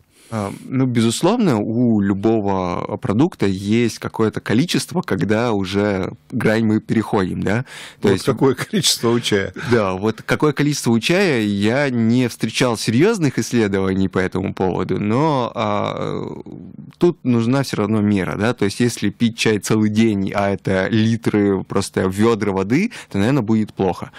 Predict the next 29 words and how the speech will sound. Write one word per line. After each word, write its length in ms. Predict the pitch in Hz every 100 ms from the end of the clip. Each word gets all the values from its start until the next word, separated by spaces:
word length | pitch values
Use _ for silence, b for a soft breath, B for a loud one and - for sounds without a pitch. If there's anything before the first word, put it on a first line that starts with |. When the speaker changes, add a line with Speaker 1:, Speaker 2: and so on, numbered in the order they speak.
| B B B -
Speaker 1:
А, 300 | 104 98 98
мой 520 | 107 107 113 170 202
собственный 380 | 160 - - 120
опыт 260 | 117 135 -
работы 340 | 98 104 95
в 40 | -
чайной, 420 | 151 196 139 98
а 20 |
там 180 | 113 107
приходится 440 | 107 104 98 -
часто 300 | - 104 -
пить 280 | - 95 -
много 640 | 107 135 185 175 143 120 113
чая, 260 | - 123 107
потому 320 | 104 104 104
что 160 | -
приходит 400 | - - 98 92
много 300 | 104 127 135
гостей, 480 | 131 - - 131 135
и 300 | - 104 101
с 240 | 95 - -
каждым 360 | 107 101 98
из 100 | 95
них 160 | 95 92
нужно 340 | 113 135 127
поговорить 540 | - 104 104 101 107 220
и 40 |
попить 320 | - - 151
чай. 280 | - 135 196